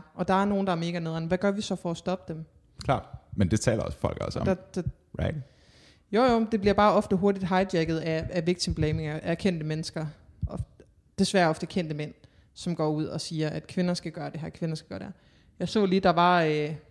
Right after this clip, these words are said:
Speaker 1: der er lige det hashtag. Jeg har ikke engang selv været inde og kigge på det i dag. Øh, der hedder hashtag når vi siger fra, eller når vi siger nej. Øh, og jeg har ikke været inde og læse om det endnu,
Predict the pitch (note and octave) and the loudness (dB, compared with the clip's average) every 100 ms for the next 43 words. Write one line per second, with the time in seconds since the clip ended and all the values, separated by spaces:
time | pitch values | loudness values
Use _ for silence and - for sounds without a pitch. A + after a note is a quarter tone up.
0 | _ _ _ F3 F3 G3+ G3+ G#3 G#3 E3+ | _ _ _ 0 2 2 4 2 2 0
1 | E3 F3+ G3+ G#3 F#3 A3+ G3+ F3 F3 F3 | 2 2 2 2 0 -4 -4 -4 -4 -6
2 | G#3+ - F3 D#3+ E3+ E3+ - _ _ _ | -8 -4 -2 0 -2 -2 -6 _ _ _
3 | - - _ _ - F3 D#3+ D#3+ D#3+ - | -20 -20 _ _ -2 2 2 2 -2 -6
4 | - - _ _ - E3 D#3+ D#3 F3 E3 | -20 -20 _ _ -2 2 2 2 2 2
5 | D#3+ F#3+ - F3 F#3 E3+ F#3+ - E3+ D3+ | 2 0 0 0 0 -2 -4 -4 -6 -6
6 | - F#3 F3 - _ _ _ _ - E3 | -6 -6 -6 -14 _ _ _ _ -6 -2
7 | D#3+ F3 F#3 D#3+ D#3+ - - _ _ _ | -2 -2 -2 0 -2 -4 -10 _ _ _
8 | _ _ _ _ E3+ E3 D#3+ F3 F3 G3 | _ _ _ _ 0 2 2 2 0 0
9 | G3 G3 G#3 G#3 G#3 F3+ E3+ E3+ | 0 2 2 0 -2 -4 -2 -2